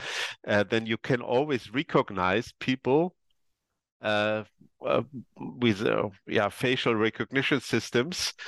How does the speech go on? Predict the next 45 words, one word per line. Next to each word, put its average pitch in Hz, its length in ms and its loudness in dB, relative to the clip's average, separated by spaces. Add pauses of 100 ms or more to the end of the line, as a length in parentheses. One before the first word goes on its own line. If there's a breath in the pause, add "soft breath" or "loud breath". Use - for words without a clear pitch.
(280 loud breath)
and 113 220 -2
use, 131 360 -2
do 127 140 2
the 113 160 0
same. 147 540 0
So 113 180 0
if 104 200 0
they 107 160 2
are 107 120 2
not 107 220 -2
wanted 120 520 0 (220)
or 107 500 2
if 110 160 -4
they 104 200 0
are 98 100 4
not 95 180 0
entitled 104 580 0
to 120 100 -8
be 113 240 0
at 107 120 0
a 113 40 -8
specific - 640 0
place, 104 420 0 (420 loud breath)
with 107 140 4
the 110 100 -2
same 139 340 0
type 117 420 0
of - 200 -8
technology 98 600 0
that 95 220 2
you 92 120 -2
use 90 340 0 (100)
at, - 280 0
uh, 92 340 2
at 95 140 -4
the 98 120 -4
border. 104 420 0
So, 98 420 -2 (100)
uh, - 280 2
and 101 260 -2
then 135 240 2 (480 loud breath)
you 113 100 0
might 107 280 2
not 117 200 -2
need, 127 300 -2